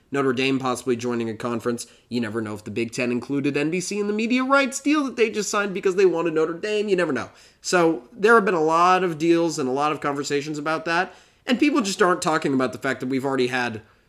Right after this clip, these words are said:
I, I guess that means, what, five or six teams just completely change conferences this year alone? So, look, i-, it's a more of an immediate impact than people think it is, and we wanted to address that before we talk about who we think is going to win each conference.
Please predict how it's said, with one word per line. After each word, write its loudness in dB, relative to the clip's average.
I, -4
I -4
guess -2
that -4
means, -4
what, -8
five -2
or -2
six -6
teams -4
just -10
completely -4
change -6
conferences -8
this -2
year 0
alone? -6
So, -6
look, -4
i-, -14
it's 2
a 4
more 8
of 4
an 4
immediate 2
impact -2
than -2
people -4
think -4
it -2
is, -4
and 0
we 10
wanted 4
to 4
address 2
that -2
before -2
we 0
talk -4
about -4
who -4
we 0
think -4
is -6
going 2
to -2
win -2
each -8
conference. -16